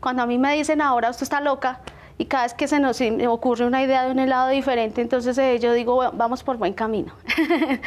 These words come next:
Si me están diciendo eso es porque vamos por buen camino, porque realmente las personas a las que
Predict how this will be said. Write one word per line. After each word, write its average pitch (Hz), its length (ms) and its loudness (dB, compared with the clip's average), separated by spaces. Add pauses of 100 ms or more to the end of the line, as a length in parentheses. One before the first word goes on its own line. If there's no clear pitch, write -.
(100)
Si 294 140 -2
me 254 80 2
están 254 220 -2
diciendo 277 340 0
eso 302 120 2
es 339 60 0
porque 277 220 -2
vamos - 240 0
por 247 140 -2
buen 202 160 -2
camino, 208 340 -2
porque 247 240 -2
realmente 220 540 -2 (320)
las 247 200 -2
personas 226 460 -2
a 269 60 2
las 247 160 0
que 233 200 -2